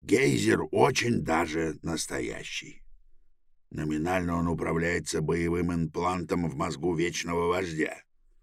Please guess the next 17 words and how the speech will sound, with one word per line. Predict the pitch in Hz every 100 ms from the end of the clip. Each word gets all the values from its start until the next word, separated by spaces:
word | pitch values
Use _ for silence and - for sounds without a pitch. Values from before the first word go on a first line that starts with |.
| _ _ _ _ _ -
Имплант | 110 104 113 147 123 107
этот | 78 76 - _
вместе | - 123 123 - 123
с | 98
мозгом | 135 107 90 104
плавает | 110 135 135 139 131
в | 120 95
банке, | 98 98 85 90 87 80 _ _ _ _
и | 80
если | 104 113 101 113
с | 104
мозгом | 120 117 101 107
что-то | - 110 92
случится, | 82 95 92 - 143 - 73 60 _ _ _ _ _ _
начнется | - 78 - 87 90 - 95
обратный | 90 98 - 98 92
отсчет. | 82 110 104 -